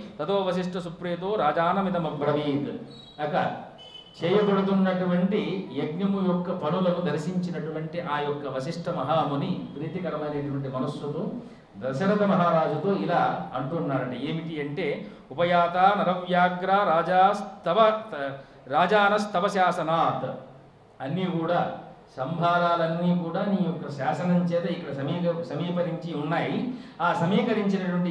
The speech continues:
యజ్ఞముల చేత ఇప్పుడు మనం ఏం చేయాలంటే, మమాపి సత్కృతాః సర్వే యదారహం రాజసత్తమాః యజ్ఞీయంచ కృతం రాజన్ పురుషై-, ఆ, పురుషై సుసమాహితై.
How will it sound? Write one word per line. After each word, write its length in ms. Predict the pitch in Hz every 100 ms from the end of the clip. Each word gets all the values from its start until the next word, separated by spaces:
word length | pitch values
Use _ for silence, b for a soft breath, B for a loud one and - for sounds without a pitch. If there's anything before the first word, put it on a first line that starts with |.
| 147
యజ్ఞముల 380 | 147 208 196
చేత 240 | 170 165 185
ఇప్పుడు 220 | 190 170
మనం 200 | 156 156
ఏం 120 | 190
చేయాలంటే, 500 | 208 190 170 156 202
మమాపి 380 | 196 170 180 175
సత్కృతాః 540 | 160 160 170 160 156
సర్వే 460 | 151 151 147 175 196
యదారహం 540 | 156 151 151 143 185
రాజసత్తమాః 920 | 175 156 160 151 - 160 160 202 202 B B B 156
యజ్ఞీయంచ 600 | 165 196 196 185 190 190
కృతం 380 | 175 170 170 160
రాజన్ 480 | 160 165 208 233
పురుషై-, 680 | 165 175 180 185 190 - -
ఆ, 80 | 175
పురుషై 460 | 151 170 196 208 247 247 - - - - -
సుసమాహితై. 1000 | 196 208 170 160 143 139 143 143 131